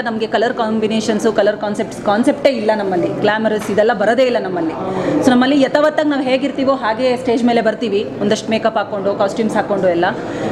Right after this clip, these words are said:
So ಇವರು ನನ್ನನ್ನು ಅದೇ ರಂಗಭೂಮಿಯಲ್ಲಿ ನೋಡಿ ಡೈರೆಕ್ಟರ್ ಸರ್ ಅವರು, ಸಜ್ಜನ್ ಸರ್ ಅವರು, ಆ, ಹೇಳಿದ್ರು,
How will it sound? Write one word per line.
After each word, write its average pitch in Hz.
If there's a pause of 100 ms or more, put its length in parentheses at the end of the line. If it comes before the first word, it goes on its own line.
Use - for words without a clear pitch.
So -
ಇವರು 302
ನನ್ನನ್ನು 277
ಅದೇ 226
ರಂಗಭೂಮಿಯಲ್ಲಿ 262
ನೋಡಿ 247 (140)
ಡೈರೆಕ್ಟರ್ 226
ಸರ್ 226
ಅವರು, 220
ಸಜ್ಜನ್ 226
ಸರ್ 226
ಅವರು, 208 (600)
ಆ, 208
ಹೇಳಿದ್ರು, 254